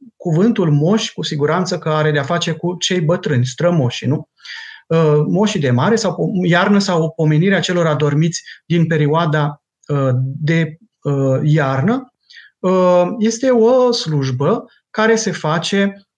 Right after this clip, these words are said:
uh, în asociere, să zic așa, cu Duminica Înfricoșatei Judecăți.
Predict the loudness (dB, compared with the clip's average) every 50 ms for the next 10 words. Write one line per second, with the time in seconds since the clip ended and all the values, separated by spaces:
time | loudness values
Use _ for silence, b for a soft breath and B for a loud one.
0 | _ _ -2 0 2 2 4 4 4 4 2 2 2 2 2 0 0 -2 -2 -2
1 | -2 -4 -4 -2 -2 0 0 0 -2 -2 -4 -4 -4 -4 -4 -4 -4 -2 -2 -2
2 | 0 -2 -2 -4 -6 -10 _ _ _ _ _ _ _ _ -2 0 2 2 2 2
3 | 2 2 2 2 2 2 2 2 2 2 0 -2 -2 -2 -2 -2 -2 -2 -2 -2
4 | -2 -4 -4 -2 -2 -2 -2 0 -2 -2 -2 -2 -2 -2 -2 -2 -2 -2 -2 -4
5 | -2 -4 -4 -4 -6 -8 -16 _